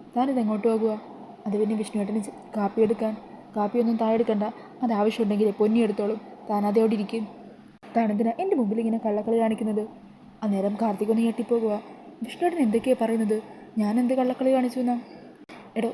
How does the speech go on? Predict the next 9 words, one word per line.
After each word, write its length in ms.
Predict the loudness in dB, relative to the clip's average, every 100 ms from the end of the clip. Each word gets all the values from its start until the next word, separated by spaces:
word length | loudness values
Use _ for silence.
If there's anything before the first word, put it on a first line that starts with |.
| 0
ഇന്നലെ 200 | 2 2 2
രാത്രി 200 | 0 0 2
താനല്ലേ 340 | 4 4 4 2
അമ്മയും 240 | 4 4 4
കൂട്ടി 160 | 2 2
റൂമിലേക്ക് 360 | 4 4 2 2
വന്നത്? 240 | 0 0 -2 -8 -18 -4
അതുകൊണ്ടല്ലേ 460 | 0 2 2 2 0 -4 -16 -8
ശാലിനിക്ക് 480 | -4 -2 -4 -4